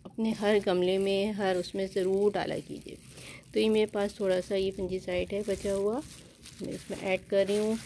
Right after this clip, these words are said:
इससे क्या होगा, आपके रूट्स जो हैं वो फंगस नहीं लगेगा, रूट बाउंड हो जाती हैं, रूट आउट हो जाती हैं, उससे भी थोड़ी सी आपकी इसकी बचत हो जाएगी। तो ये अपने प्लांट्स में ज़रूर आप डाला कीजिए।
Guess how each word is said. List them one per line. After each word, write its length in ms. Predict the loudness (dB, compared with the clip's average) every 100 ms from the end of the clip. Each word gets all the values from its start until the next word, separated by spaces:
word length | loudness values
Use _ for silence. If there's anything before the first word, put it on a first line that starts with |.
| -12 -14 -14 -6
इससे 260 | -4 0 6
क्या 160 | 8
होगा, 300 | 8 6 6
आपके 480 | 4 4 0 2 2
रूट्स 480 | 2 2 0 0 2
जो 80 | 2
हैं 420 | 4 4 4 4
वो 460 | 6 8 10 8 4 -4 -10 -10 -12 -4
फंगस 380 | 0 4 4 4
नहीं 120 | 4
लगेगा, 480 | 6 6 6 6 4 2 -6 -10 -10 -10 -8 -2
रूट 280 | 2 4 2
बाउंड 400 | 2 4 6 6
हो 140 | 8
जाती 300 | 10 8 6
हैं, 340 | 4 6 8
रूट 320 | 6 2 2 2
आउट 160 | 2 2
हो 60 | 4
जाती 300 | 6 4 4
हैं, 280 | 0 2 2
उससे 360 | 0 0 0
भी 200 | 2 0
थोड़ी 380 | -2 0 2 2
सी 240 | 0 4 4
आपकी 280 | 4 0
इसकी 220 | -2 0 2
बचत 420 | 4 6 4 4
हो 60 |
जाएगी। 340 | 4 4 4 0 -4 -16 -16 -2
तो 80 | 4
ये 140 | 6 6
अपने 300 | 2 0 0 -4 -20 -14 -2
प्लांट्स 360 | 2 2 2
में 80 | -2
ज़रूर 560 | 0 2 4 6 6 6
आप 240 | 4 2
डाला 220 | 2 2
कीजिए। 500 | 2 -2 0 4 4